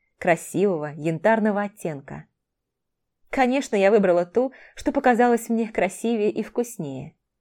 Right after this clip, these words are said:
Тогда он надломил её, и, как оказалось, вся мякоть в ней была изъедена огромным белым червём. В то же самое время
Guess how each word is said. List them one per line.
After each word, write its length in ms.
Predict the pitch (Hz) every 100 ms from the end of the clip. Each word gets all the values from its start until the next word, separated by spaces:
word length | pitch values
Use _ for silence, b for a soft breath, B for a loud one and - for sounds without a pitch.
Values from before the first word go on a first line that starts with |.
| _ _ _ _ _ _ _
Тогда 400 | - 165 180 233
он 100 | 233
надломил 540 | 214 196 202 196 214 269
её, 400 | 190 165 139 - _ _ _ _ -
и, 80 | 208
как 240 | 226 -
оказалось, 720 | 208 208 175 214 185 - - b b b
вся 260 | - - 196
мякоть 480 | 185 208 240 202 170
в 40 |
ней 140 | 190
была 220 | 180 190 185
изъедена 640 | 202 170 170 214 190 156 -
огромным 680 | 170 170 226 254 262 233 156
белым 380 | 180 180 196 190
червём. 680 | - 208 180 156 135 151 - _ _ _ _ _ _ _ _ _ _ _
В 100 | _
то 140 | 208 185
же 100 | 175
самое 340 | 190 180 175
время 460 | 170 220 180 147